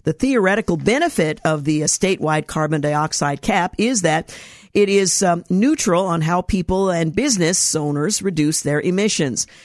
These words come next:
Well, the Building Code Council's decision to ban natural gas heat pumps in new homes runs counter to that approach and adds nothing to total emissions reductions.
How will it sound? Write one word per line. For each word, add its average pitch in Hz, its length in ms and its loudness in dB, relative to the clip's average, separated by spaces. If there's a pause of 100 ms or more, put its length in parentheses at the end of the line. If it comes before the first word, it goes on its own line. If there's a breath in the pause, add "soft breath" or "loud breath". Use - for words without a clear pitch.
(200 loud breath)
Well, - 80 0
the 208 80 4
Building 285 320 0
Code 226 240 0
Council's 190 420 0
decision 196 520 0
to 196 120 0
ban 214 380 0
natural 165 360 -2
gas 139 300 -2
heat 139 240 -4
pumps 143 380 -2
in 151 200 0
new 180 160 2
homes 165 480 0 (400 loud breath)
runs 214 320 0
counter 233 520 0
to 185 200 0
that 175 220 0
approach 165 500 -2
and 156 120 0
adds 175 260 -2
nothing 190 460 0
to 196 100 -2
total 165 340 0
emissions 156 480 -2
reductions. 151 640 -2